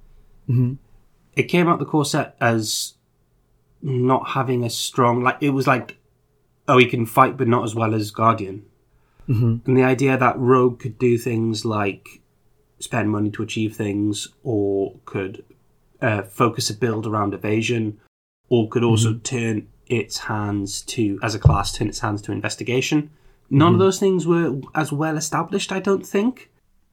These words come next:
Speaker 1: Mm-hmm.
Speaker 2: And then,
Speaker 1: I
Speaker 2: of course,
Speaker 1: agree.
Speaker 2: when we're already in a situation where we don't have a strong class identity, who do we get as the investigator? <laughs> We get
Speaker 1: Mm.
Speaker 2: Jenny Barnes, all three stats, with a, with a,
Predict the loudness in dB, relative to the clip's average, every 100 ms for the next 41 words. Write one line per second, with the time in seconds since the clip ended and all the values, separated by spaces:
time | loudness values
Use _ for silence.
0 | 0 4 4 6 6 6 6 6 4 2
1 | -4 2 4 6 4 4 4 2 0 -2
2 | -4 -4 -4 -2 -4 -2 -4 -4 -4 -4
3 | -6 -6 -4 -2 -2 -2 -4 -8 -10 -10
4 | -6 -6 -8 _ _ -2 2 2 2 0
5 | 0 -2 -2 -2 -4 -2 -4 -4 -8 -4
6 | -2 -4 -6 _ _ _ -8 0 4 6
7 | 6 4 4 6 6 6 6 6 4 0
8 | -2 4 4 4 0 -2 0 -2 -2 -4
9 | -8 -8 _ _ _ _ _ -2 2 4
10 | 2 0 0 -2